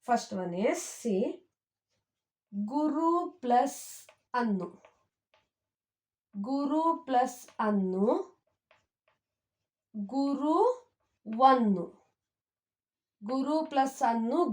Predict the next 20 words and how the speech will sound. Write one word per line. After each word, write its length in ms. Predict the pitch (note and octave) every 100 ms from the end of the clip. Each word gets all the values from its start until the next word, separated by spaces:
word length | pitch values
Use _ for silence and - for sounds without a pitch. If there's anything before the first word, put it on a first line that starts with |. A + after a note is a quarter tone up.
| G#3
ಗುರುವನ್ನು. 680 | B3+ B3+ A#3+ A3+ G#3 F#3+ F#3 - A#3+
ವಾ 180 | B3 C4 D#4+ D#4+
character 600 | A#3+ A#3 A#3 A3 - A3+ - - G#3+
added. 280 | G3 F3+ E3+ -
See 160 | A#3+ A#3
here. 260 | G3+ A3+ F4 - - _ _ G3
ಗುರು 280 | B3+ C#4+ D#4+ F4+ F4+
ಪ್ಲಸ್ 280 | D4 C#4 D4 A#3
ಅನ್ನು, 280 | A3 G#3+ C#4+ D4 B3
ಗುರುವನ್ನು. 640 | C4 C4+ B3+ A3 G3 F#3 - _ - - A#3
New 240 | C4 D4 D#4+ F4+ F#4 C#4+
character. 540 | A#3 G3+ G3 - E3+ - -
See, 220 | - A#3+ B3 F4+ G#4+ - _ - - - - _ _ _ - A#3+
new 200 | C4 C#4 D#4 D#4 B3+
character 480 | G#3+ G#3+ G#3 G3+ F#3 F#3+
here. 240 | F3 E3 F#3+ A#3+
ಗುರುವನ್ನು. 840 | C4 D4 D4 B3 A#3 A3 G#3 F3 - _ _ _
Here 220 | D#4+ F4+ F4+
there 180 | E4 E4
is 80 | F#4